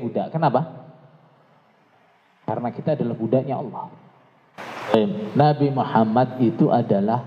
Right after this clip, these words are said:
hamba Allah. Nah, wa rasuluhu. Apa artinya ras-, rasuluhu? Mursaluhu bi syariati.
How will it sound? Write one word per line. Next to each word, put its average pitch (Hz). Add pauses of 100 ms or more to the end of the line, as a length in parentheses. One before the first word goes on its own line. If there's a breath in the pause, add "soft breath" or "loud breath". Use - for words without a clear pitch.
(120)
hamba 110 (880)
Allah. 90 (1040)
Nah, 104 (560)
wa 180
rasuluhu. 185 (720)
Apa 147
artinya 143
ras-, 110
rasuluhu? 107 (680)
Mursaluhu 135
bi 147
syariati. 131